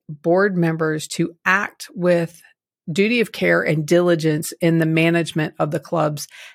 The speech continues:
assets, including facilities, people, and goodwill.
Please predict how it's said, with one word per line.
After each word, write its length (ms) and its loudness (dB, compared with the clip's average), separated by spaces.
assets, 760 -2
including 460 2
facilities, 800 0
people, 600 0
and 420 -2
goodwill. 580 -2